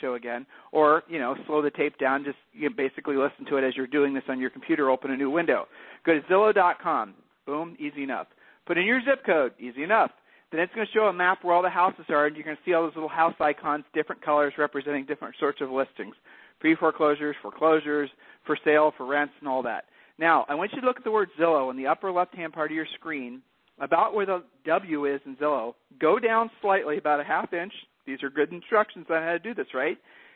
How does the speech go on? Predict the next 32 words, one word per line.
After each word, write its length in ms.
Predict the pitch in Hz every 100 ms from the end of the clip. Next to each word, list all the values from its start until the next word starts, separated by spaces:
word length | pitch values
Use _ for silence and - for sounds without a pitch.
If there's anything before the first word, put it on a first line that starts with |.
| _
You're 140 | 147 165
gonna 120 | 180
see 60 | 220
the 100 | 185
little 320 | 170 196 165
red 340 | 131 147 180 285 -
and 140 | 175 180
blue 320 | 175 180 185
house 360 | - 175 180 -
icon. 520 | 139 - 135 101 - _ _ _ _ -
Click 220 | 180 196
on 160 | 247 240
the 60 |
little 240 | 247 233 220
red 160 | 214
and 100 | 233
blue 200 | 226 220
house 240 | 226 185 190
icon, 480 | 160 151 165 156 156
and 120 | 160 147
you're, 140 | 160 -
you're 160 | 156
gonna 140 | 156 143 -
see 200 | 202 208
the 120 | 170
menu 340 | 160 180 185
of 80 | 165 -
filters. 440 | 180 170 - 107 80 - _ _ _ -
I 60 |
want 240 | 160 196 202
you 80 |
to 80 | 214